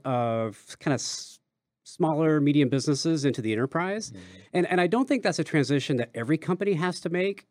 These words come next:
Speaker 1: but, but I think if you really wanna be market leader, you kinda have to be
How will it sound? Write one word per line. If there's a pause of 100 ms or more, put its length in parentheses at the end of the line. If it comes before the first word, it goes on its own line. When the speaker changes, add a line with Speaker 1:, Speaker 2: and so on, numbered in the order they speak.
(120)
Speaker 1:
but,
but
I
think
if
you (120)
really
wanna
be
market
leader,
you (380)
kinda
have
to (340)
be